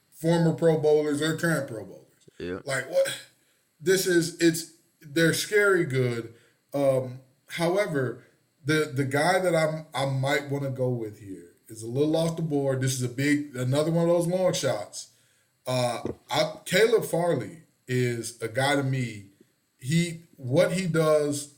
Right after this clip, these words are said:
Speaker 1: what he does, not only in terms of man coverage, but what he does after he gets the ball in his hands at defensive back is outlandish. You can tell after he gets the ball that he was originally recruited and came in as a receiver,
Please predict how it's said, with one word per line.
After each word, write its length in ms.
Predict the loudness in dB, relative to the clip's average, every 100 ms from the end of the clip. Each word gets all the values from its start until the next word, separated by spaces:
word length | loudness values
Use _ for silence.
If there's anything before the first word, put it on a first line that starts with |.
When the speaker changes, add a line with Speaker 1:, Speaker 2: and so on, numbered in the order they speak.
| -6
Speaker 1:
what 240 | 0 2
he 140 | 2
does, 400 | 0 2 4 2
not 180 | 2 0
only 580 | 0 0 -2 -4 -4 -10 _ _ _
in 140 | -4
terms 400 | 0 0 0 -2
of 120 | -4 -4
man 300 | -2 -2 2
coverage, 420 | 2 2 -2 -12 -20 _ _
but 100 | -6
what 240 | 0 2
he 100 | 2
does 280 | 2 2 0
after 260 | -2 -4 -4
he 100 | -6
gets 320 | -2 -2 -2
the 100 | -6
ball 340 | -4 -2 -2
in 100 | -4
his 180 | -6 -8
hands 500 | -8 -8 -10 -16 -20 -20 _ _ -4
at 180 | -2 -4
defensive 420 | -6 -6 -6 -6
back 300 | -6 -6 -12 _ _
is 240 | -6 -4 -2
outlandish. 760 | -4 -4 -6 -8 -10 -14 -20 -20 _ -6
You 180 | -4
can 200 | -2 -2
tell 380 | 0 2 2 2
after 260 | 0 0 2
he 80 | 2
gets 220 | 0 -2
the 80 | -2
ball 240 | 0 0
that 120 | 0
he 100 | 2
was 200 | 2 0
originally 460 | 0 0 0 -2 -4
recruited 460 | -4 -2 0 0
and 120 | -2 -2
came 260 | 0 0
in 160 | 0 0
as 160 | -2 -4
a 40 |
receiver, 540 | -8 -4 -2 -2 -6